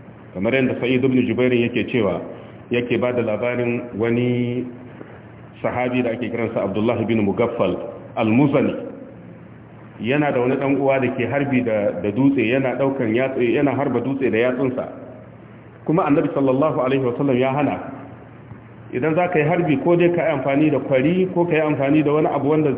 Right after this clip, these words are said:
harbin ka zai wani tasiri ta wajen farauta ko kuma a yaƙi. Tunda Annabi sallallahu alaihi wasallam ya hana, shi wannan Abdullah bin Mugaffal sai ya ce masa, "Inna Rasulullahi naha anil harbi."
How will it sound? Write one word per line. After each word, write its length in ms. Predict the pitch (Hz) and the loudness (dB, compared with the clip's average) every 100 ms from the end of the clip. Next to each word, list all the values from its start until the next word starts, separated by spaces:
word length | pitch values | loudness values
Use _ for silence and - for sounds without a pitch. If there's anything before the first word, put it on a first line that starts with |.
| - | -2
harbin 320 | 170 185 175 151 | 0 2 2 0
ka 100 | 143 | 0
zai 160 | 160 | 2
wani 160 | 143 139 143 | 2 2 2
tasiri 500 | 147 143 151 131 101 - - - - | -2 2 2 2 0 -6 -12 -12 0
ta 80 | 143 | 2
wajen 280 | 151 160 151 | 4 2 4
farauta 580 | 139 165 170 170 160 160 | 4 4 4 2 0 0
ko 120 | 160 | -2
kuma 240 | 156 170 151 | 2 0 2
a 80 | 139 | 2
yaƙi. 380 | 160 156 - - - - - - - - - - - - - - - - - - - - | 2 0 -4 -10 -14 -20 -20 -20 -20 -20 -20 -20 -20 -20 -20 -20 -20 -20 -20 -20 -20 0
Tunda 200 | 185 202 165 | 4 4 4
Annabi 240 | 156 170 170 | 0 0 -4
sallallahu 460 | 147 143 165 165 | -2 0 0 0
alaihi 160 | 139 147 | 0 2
wasallam 340 | 139 160 151 139 | 2 2 2 2
ya 180 | 143 147 | 2 0
hana, 240 | 143 120 - | -2 -4 -2
shi 80 | 170 | 0
wannan 240 | 202 175 | 2 0
Abdullah 320 | 139 156 170 156 | 0 2 2 4
bin 120 | 160 135 | 4 4
Mugaffal 540 | 131 131 196 196 196 202 - - - - - - - - - - | 2 4 2 2 0 0 -6 -10 -16 -20 -20 -20 -20 -20 -20 -4
sai 120 | 180 202 | 4 4
ya 20 | 202 | 6
ce 80 | 185 | 4
masa, 240 | 170 - | 4 4
"Inna 220 | 202 196 | 4 4
Rasulullahi 600 | 156 147 165 151 156 143 | 2 0 2 4 4 4
naha 340 | 135 131 156 185 | 2 2 0 2
anil 180 | 170 131 | 2 2
harbi." 360 | 147 139 - | 0 -4 -6